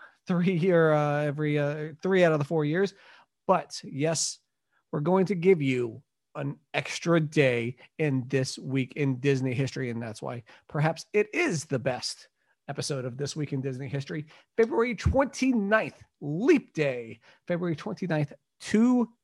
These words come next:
thousand, the sequel to a Goofy movie, an extremely goofy movie, debuts, uh, what, direct to, I think, I guess it would be V H S, uh, on this day, uh,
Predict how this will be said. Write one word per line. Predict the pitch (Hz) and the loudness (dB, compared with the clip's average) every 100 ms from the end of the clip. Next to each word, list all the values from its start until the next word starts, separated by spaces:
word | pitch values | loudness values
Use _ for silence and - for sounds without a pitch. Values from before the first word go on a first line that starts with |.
| _ - | _ -4
thousand, | 160 165 170 143 165 160 156 - _ _ _ _ _ _ _ _ - | 0 2 2 2 2 2 0 -4 _ _ _ _ _ _ _ _ -2
the | 165 | 0
sequel | 147 - - 320 220 175 147 131 135 - _ - | 2 0 2 2 2 0 -2 -2 -4 -10 _ -8
to | 156 131 | -6 -4
a | |
Goofy | 139 139 143 | -4 -6 -4
movie, | 135 143 139 143 143 _ - _ | -4 -2 -2 -4 -6 _ -20 _
an | 165 170 202 | -2 0 0
extremely | 202 - - - 285 330 214 185 160 | -4 -4 -10 2 6 8 8 6 6
goofy | 147 156 147 147 | 4 4 4 4
movie, | 156 147 143 143 _ - 131 | 4 4 2 -2 _ -12 0
debuts, | 160 262 247 170 151 143 139 135 139 - _ _ _ 135 | 4 6 6 6 6 4 0 -2 -4 -8 _ _ _ -12
uh, | 127 123 | -8 -6
what, | 127 131 117 131 | -6 -6 -8 -6
direct | 139 160 165 - | -2 0 0 0
to, | 175 160 160 | 4 6 4
I | 143 | 2
think, | 214 147 131 139 _ - | 0 -2 -6 -10 _ -6
I | 131 | -2
guess | 170 156 | -2 -2
it | |
would | 135 120 | -4 -4
be | 123 131 120 | -8 -8 -4
V | 151 | -2
H | 151 - | 0 2
S, | 160 127 - - - - _ | 0 2 -2 -4 -10 -20 _
uh, | 143 135 135 139 | -6 -2 -2 -2
on | - 147 147 147 139 | 0 2 2 0 2
this | 156 185 151 | 6 6 4
day, | 143 - 147 135 127 - - - _ | -4 0 2 2 -2 -6 -20 -20 _
uh, | 135 131 123 120 120 | -10 -8 -8 -10 -12